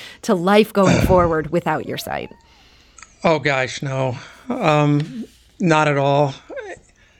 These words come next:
Speaker 2: And, you know, you can imagine I was in shock, I'm sure, and, you know, medical people would know better what kind of shape I was in. That thought was, you know, not, not, of course, very well thought out, not very deep, not very conscious, frankly, but,
Speaker 1: Mm-hmm.
Speaker 2: um,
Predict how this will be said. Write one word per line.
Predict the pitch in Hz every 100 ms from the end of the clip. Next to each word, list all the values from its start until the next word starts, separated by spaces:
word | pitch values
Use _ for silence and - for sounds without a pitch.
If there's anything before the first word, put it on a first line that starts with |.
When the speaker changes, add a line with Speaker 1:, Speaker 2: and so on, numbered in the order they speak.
| _ -
Speaker 2:
And, | 202 190
you | 233 226
know, | 214 196 185
you | 180 185
can | 180 165
imagine | 156 156 156 147
I | 147
was | 147 139
in | 151 139
shock, | - 135 135 135
I'm | 135
sure, | 127 151 135
and, | 139 135 135 165
you | 147
know, |
medical | 135 135 143 143
people | 120 147 131 135 127
would | 135 120 - _ _ - - _ 156
know | 143
better | 123 143 143
what | 131 143
kind | 147 131
of | 117
shape | 147 143 139
I | 127
was | 127 117
in. | 131 131 131 - 165
That | 156 151
thought | 160 147 147
was, | 147 135 117 - - _ _ _ _ _ _ _ _ _
you | - 190
know, | 151
not, | 143 139 - 87
not, | 185 170
of | -
course, | 175 151
very | 160 147
well | 143
thought | 139 143 139
out, | 135 135
not | 135 127
very | 139 131
deep, | 120 139 131 135
not | 139 127
very | - 143 131
conscious, | 123 143 135 131 139 120 -
frankly, | - 131 127 - 131
but, | 120 131 127
Speaker 1:
Mm-hmm. | - 165
Speaker 2:
um, | 139 131 131 147